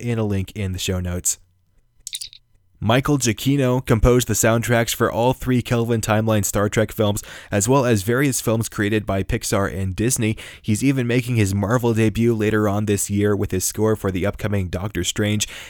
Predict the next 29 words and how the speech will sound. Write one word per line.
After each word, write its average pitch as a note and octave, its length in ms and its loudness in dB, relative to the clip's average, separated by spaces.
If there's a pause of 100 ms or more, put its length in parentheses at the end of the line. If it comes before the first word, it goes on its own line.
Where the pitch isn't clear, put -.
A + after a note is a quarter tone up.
(100)
and G2+ 240 0
now C3+ 220 -2
he's D3 160 -4
bringing C3+ 300 -2
his A#2+ 140 0
talents B2 440 -2
to A2 100 0
one A#2+ 380 0
more A#2 240 0
production G2+ 400 -2
company F#2 480 -2
under G2 240 -4
Disney's F2+ 420 -6
wings. F2+ 300 -6 (360)
Yes, G#2+ 320 0
we G2+ 200 -2
are G#2+ 80 2
going G#2+ 200 0
to A2+ 60 0
talk G2 300 -2
about F2+ 260 -4
the G2 180 -2
other F2+ 460 -4
Star F#2 340 -2
franchise F2+ 560 -4
for G2+ 140 -4
just G#2+ 340 0
a G#2+ 60 2
moment. F2+ 400 -2